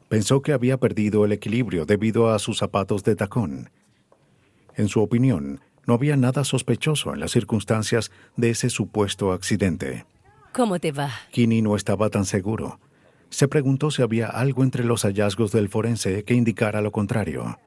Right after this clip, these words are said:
Speaker 1: Kinney envió las fotos de la autopsia a la patóloga forense Barbara Weekly Jones. Podría distinguir un accidente de un homicidio mediante las fotos.
Speaker 2: Steve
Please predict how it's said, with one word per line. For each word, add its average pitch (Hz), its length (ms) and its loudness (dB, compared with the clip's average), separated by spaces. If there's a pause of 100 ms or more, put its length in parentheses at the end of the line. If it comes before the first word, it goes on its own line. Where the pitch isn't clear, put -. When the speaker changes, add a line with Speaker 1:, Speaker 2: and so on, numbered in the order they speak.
(2250)
Speaker 1:
Kinney 123 320 4
envió 120 320 4
las 143 160 -2
fotos 104 520 0
de 101 160 0
la 92 60 -4
autopsia 95 720 -2
a 117 140 -2
la 113 100 0
patóloga 127 540 2
forense 101 640 -2
Barbara 117 480 0
Weekly 107 560 -2
Jones. 85 540 -6 (580)
Podría 107 380 4
distinguir 107 560 2
un 135 100 4
accidente 123 560 0
de 120 140 4
un 127 140 4
homicidio 135 580 0
mediante 98 460 2
las 98 180 0
fotos. 127 500 -4 (1120)
Speaker 2:
Steve 247 520 0